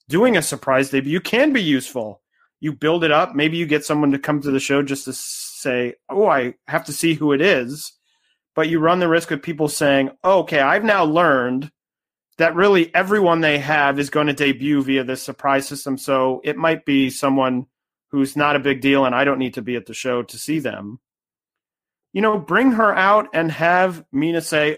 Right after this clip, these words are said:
"Oh, this is Unagi and she's really, you know, great. And, and guess what? She's gonna,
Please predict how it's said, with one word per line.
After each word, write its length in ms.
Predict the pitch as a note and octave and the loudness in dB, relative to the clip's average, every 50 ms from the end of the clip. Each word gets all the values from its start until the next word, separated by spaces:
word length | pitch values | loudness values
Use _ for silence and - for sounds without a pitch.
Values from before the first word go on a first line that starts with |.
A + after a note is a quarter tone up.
| - - | -4 0
"Oh, 240 | E3+ F3+ F#3+ F#3 E3+ | 2 2 2 2 2
this 240 | D#3 E3 E3 - | -2 -4 -6 -6
is 120 | F3+ D#3+ D#3+ | -8 -6 -4
Unagi 480 | E3 D#3 D#3 D3+ D3+ D#3 D#3+ D3+ D3+ | -2 0 2 2 2 2 0 0 -2
and 120 | D3 C#3+ - | -4 -4 -4
she's 400 | - D3 C#3 C#3 C#3 C3+ - - _ - - | -2 0 0 0 -2 -4 -12 -16 _ -20 -20
really, 720 | - C#3 B2+ C#3+ D3+ D3+ D3+ D3 C#3+ D3 D3 D3 C#3+ - _ _ _ _ _ _ _ _ _ _ _ _ _ _ | -16 -8 -2 -2 0 0 2 0 0 0 -2 -4 -6 -10 _ _ _ _ _ _ _ _ _ _ _ _ _ _
you 100 | - D3+ | -2 0
know, 320 | D#3+ D#3+ E3 D#3+ - - _ _ _ _ | 2 2 2 2 -2 -6 _ _ _ _
great. 360 | B2 - F3+ A3 A3 G3+ - - _ - - - _ - | -6 -2 0 2 2 0 -2 -6 _ -20 -20 -20 _ -4
And, 260 | D3+ D#3+ D#3+ D#3+ - - - | -2 -2 -2 -4 -6 -6 -4
and 320 | F3 E3+ E3 D3 C3+ - | -2 -2 -2 -4 -6 -2
guess 240 | - F#3+ F#3+ F3+ - | -2 0 0 0 0
what? 160 | G3+ G#3+ G#3 | -2 -2 0
She's 180 | - F#3 E3 D3 | -2 -4 -4 -2
gonna, 380 | - E3 E3 D#3+ D3+ C#3 C3+ | 0 0 2 2 0 -2 -6